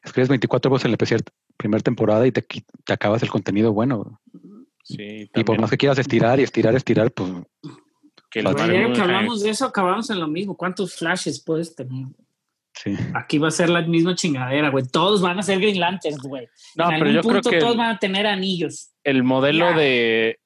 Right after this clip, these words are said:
Speaker 2: de tenerlo en un servicio de streaming no te exige esos veinticuatro episodios por temporada.
Speaker 3: Ojalá
Speaker 2: Entonces, yo creo
Speaker 3: no.
Speaker 2: que estamos hablando de una serie que tendrá máximo diez capítulos por temporada, yo creo.
Speaker 3: Que,
Speaker 1: Sí.
Speaker 3: que Dios te oiga, manches.
Speaker 2: ¿Mande?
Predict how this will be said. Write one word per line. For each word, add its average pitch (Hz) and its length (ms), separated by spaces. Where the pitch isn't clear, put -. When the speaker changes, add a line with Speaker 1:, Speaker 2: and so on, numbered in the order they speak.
Speaker 2:
de 127 260
tenerlo 131 480
en 147 100
un 143 120
servicio 139 460
de 131 40
streaming 127 520
no 123 300
te - 120
exige 117 460
esos 110 240
veinticuatro 104 540
episodios 101 440
por 98 180
temporada. 98 480
Speaker 3:
Ojalá 139 240
Speaker 2:
Entonces, 139 300
yo 135 60
creo 127 100
Speaker 3:
no. 110 60
Speaker 2:
que 120 60
estamos 117 360
hablando 110 400
de 113 60
una 113 180
serie 120 440
que 107 140
tendrá 107 340
máximo 117 500
diez 104 300
capítulos 104 580
por 101 160
temporada, 98 600
yo 98 100
creo. 92 240
Speaker 3:
Que, 151 280
Speaker 1:
Sí. 135 100
Speaker 3:
que 156 100
Dios 175 220
te 170 100
oiga, 165 240
manches. 147 500
Speaker 2:
¿Mande? 175 300